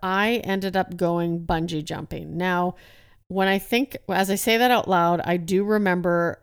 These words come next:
a few years earlier going skydiving, which, um, for any of you that know me, you'll know that I'm terrified of heights. I don't like flying, even though I did it so often.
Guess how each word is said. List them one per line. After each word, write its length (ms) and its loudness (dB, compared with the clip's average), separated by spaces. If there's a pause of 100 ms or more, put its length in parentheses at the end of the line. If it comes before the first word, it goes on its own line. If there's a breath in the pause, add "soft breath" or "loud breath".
a 80 -4
few 240 -4
years 320 0
earlier 380 -2
going 260 -2
skydiving, 760 -2
which, 360 -4 (540 loud breath)
um, 300 -2
for 160 -4
any 220 0
of 80 -2
you 100 0
that 240 -2
know 320 0
me, 200 -2
you'll 200 -2
know 240 -2
that 160 -2
I'm 320 -4
terrified 580 0
of 120 -2
heights. 440 -6
I 120 -8
don't 320 -4
like 240 -2
flying, 500 -6
even 320 -8
though 160 -4
I 80 -4
did 180 -8
it 140 -8
so 240 -2
often. 640 -6